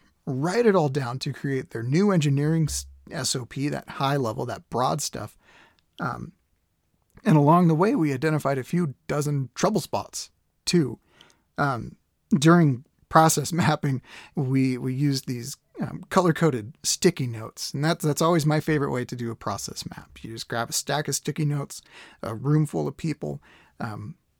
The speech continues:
you, blue is all the documentation, red are your trouble points, um, orange for process step names, um, and then whatever color you need for the,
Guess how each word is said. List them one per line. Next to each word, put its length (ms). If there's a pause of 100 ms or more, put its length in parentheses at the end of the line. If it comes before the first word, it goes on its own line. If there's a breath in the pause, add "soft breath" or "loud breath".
(180)
you, 340
blue 600
is 100
all 140
the 80
documentation, 1080
red 320
are 80
your 160
trouble 360
points, 840
um, 260 (120)
orange 340
for 320 (920)
process 440
step 400 (280)
names, 520 (440 loud breath)
um, 320
and 160
then 180 (140)
whatever 400
color 220
you 80
need 260
for 240
the, 260